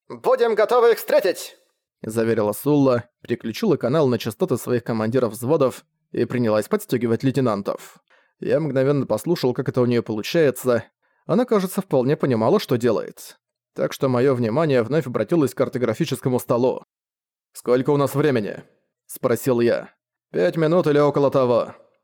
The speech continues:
отозвался Браклау. Мне удалось лишь напряженно кивнуть в ответ. Пожалуй, могло быть и хуже. "Единственный шаттл", напомнил я себе.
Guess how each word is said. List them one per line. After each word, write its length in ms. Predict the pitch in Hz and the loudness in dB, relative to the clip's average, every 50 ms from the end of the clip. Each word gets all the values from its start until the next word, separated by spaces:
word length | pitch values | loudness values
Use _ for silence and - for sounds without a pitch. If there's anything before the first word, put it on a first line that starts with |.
| _ _ _ | _ _ _
отозвался 600 | - 120 117 - 110 104 110 110 123 170 - - 143 | -4 -4 -2 -2 -4 -4 -2 -2 -2 0 -2 -2 -2
Браклау. 600 | 131 123 - - 127 113 98 76 57 55 - _ _ _ _ _ _ _ _ | -2 -2 0 0 0 2 0 0 -4 -8 -14 _ _ _ _ _ _ _ _
Мне 260 | - - - 143 175 170 | -12 -10 -6 -4 -2 0
удалось 380 | 143 123 131 147 160 131 - | 0 2 2 2 2 0 0
лишь 160 | 131 143 131 - | -2 -2 -2 -2
напряженно 560 | 127 113 - 113 117 110 160 180 151 127 117 | -4 -4 -2 -2 0 0 0 0 0 0 0
кивнуть 280 | - 123 113 135 120 | -2 -2 -2 -2 0
в 60 | 120 113 | 0 -2
ответ. 420 | 107 107 131 170 160 - - - _ _ _ _ _ _ _ - | -2 0 0 0 0 0 -4 -10 _ _ _ _ _ _ _ -2
Пожалуй, 480 | 113 107 104 107 117 113 123 147 175 | -2 0 0 2 0 2 2 2 2
могло 280 | 196 220 190 135 123 113 | 2 2 2 2 0 0
быть 160 | 113 113 - | 0 -2 -2
и 40 | 127 | -2
хуже. 520 | - - 135 120 107 110 80 - - - - _ _ _ _ _ _ _ _ _ - | 0 0 0 0 0 -4 -6 -8 -10 -16 -20 _ _ _ _ _ _ _ _ _ -10
"Единственный 840 | 117 107 107 113 117 120 131 147 156 147 151 - 147 143 143 135 | -8 -4 0 0 0 2 2 0 0 0 -2 0 0 2 2 0
шаттл", 460 | - - 156 135 117 110 85 - - - _ _ _ _ _ _ _ _ | 0 0 0 0 0 -2 -6 -8 -10 -14 _ _ _ _ _ _ _ _
напомнил 580 | - 120 117 110 - - 135 127 127 120 113 120 | -6 -4 -4 -2 0 0 0 2 2 2 2 2
я 100 | 117 113 | 0 0
себе. 460 | - - 135 117 117 95 87 - | -2 -4 -2 -2 -2 -4 -4 -8